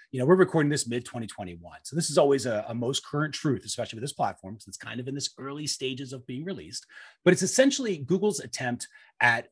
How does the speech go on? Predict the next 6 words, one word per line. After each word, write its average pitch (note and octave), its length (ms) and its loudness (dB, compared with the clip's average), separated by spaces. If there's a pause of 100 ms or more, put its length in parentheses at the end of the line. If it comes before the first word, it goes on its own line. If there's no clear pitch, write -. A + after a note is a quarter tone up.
(140)
recreating E3+ 1000 8
from E3 280 0
scratch - 680 0 (140)
an C#3 80 0
analytics D3 460 2
platform G2 600 -4